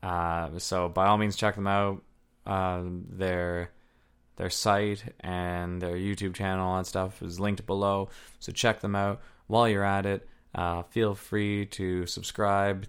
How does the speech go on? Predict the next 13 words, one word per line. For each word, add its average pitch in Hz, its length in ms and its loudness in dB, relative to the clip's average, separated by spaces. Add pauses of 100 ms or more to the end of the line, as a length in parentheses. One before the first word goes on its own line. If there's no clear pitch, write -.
to 92 400 -2
Swept 101 400 -2
Up. 110 240 0 (1040)
Um, 85 520 -2 (380)
the 92 100 -4
Daily 95 280 2
Sweep 101 320 -2
will 95 120 2
obviously 92 320 2
have 92 180 2
episodes, 90 580 -2 (160)
uh, 82 280 -4 (720)
daily. 98 500 -2